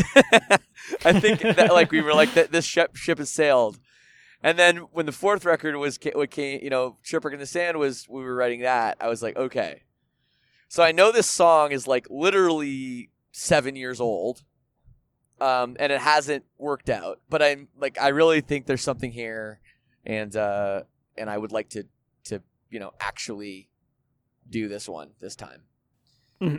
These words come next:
Speaker 1: And Cameron, pr-, 'cause he produced Shipwreck in the Sand and he produced Discovering the Waterfront, he remembered the s-, the acoustic song from Discovering the Waterfront. Like, he re-, he remembered recording it.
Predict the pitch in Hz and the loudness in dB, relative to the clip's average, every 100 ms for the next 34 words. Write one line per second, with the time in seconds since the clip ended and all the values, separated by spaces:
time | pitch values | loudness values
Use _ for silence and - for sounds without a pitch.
0 | _ 139 131 170 185 202 147 120 120 123 | _ -12 -8 -2 0 0 -2 -4 -8 -18
1 | 127 120 _ _ _ - 156 151 135 143 | _ -20 _ _ _ -16 -14 -12 -12 -10
2 | 151 147 139 - - 151 143 135 127 156 | -8 -8 -10 -12 -12 -8 -8 -10 -8 -6
3 | 147 135 123 _ _ _ _ _ 143 151 | -4 -6 -10 _ _ _ _ _ -4 -2
4 | 147 139 143 131 127 - _ _ 123 - | -4 -8 -10 -8 -10 -12 _ _ -10 -6
5 | 123 120 143 160 143 123 110 _ _ _ | -6 0 2 2 0 -6 -8 _ _ _
6 | - 196 208 175 156 165 180 147 127 110 | -18 -12 -4 -4 0 -2 0 0 0 -4
7 | 110 _ _ _ _ - 139 - - 139 | -10 _ _ _ _ -6 -6 -6 -8 -6
8 | 127 - - 147 131 143 - 131 127 - | -6 -8 -18 -16 -14 -12 -6 -6 -6 -8
9 | 127 120 117 _ _ _ _ - - 143 | -6 -6 -12 _ _ _ _ -20 -8 -6
10 | 131 120 156 143 - 92 - 123 127 120 | -4 0 2 2 -2 -16 -18 -18 -14 -14
11 | 131 127 127 139 131 110 107 143 151 120 | -10 -8 -6 -4 -4 -6 -10 -6 -4 -4
12 | 101 - | -10 -12